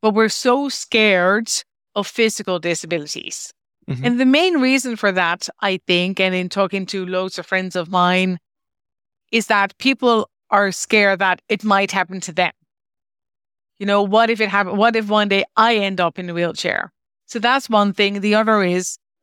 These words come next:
Speaker 1: people tend to think that when it comes to physical disabilities,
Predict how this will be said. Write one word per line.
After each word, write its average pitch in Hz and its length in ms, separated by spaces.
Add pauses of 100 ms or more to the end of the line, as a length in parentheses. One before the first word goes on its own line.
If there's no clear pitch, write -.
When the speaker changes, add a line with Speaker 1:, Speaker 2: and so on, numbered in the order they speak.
(180)
Speaker 1:
people 262 300
tend 220 320
to 208 100
think 202 420
that 190 420 (440)
when 233 200
it 247 100
comes 226 400
to 202 180
physical 214 540
disabilities, 180 880